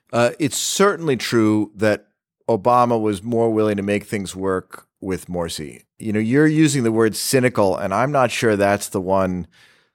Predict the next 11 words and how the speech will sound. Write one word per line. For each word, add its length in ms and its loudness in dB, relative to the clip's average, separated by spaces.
that 120 2
I 460 2
would 520 -4
use. 760 -4
Uh, 220 0
some 320 0
of 80 2
the 80 0
people 440 0
who 300 -2
were 540 0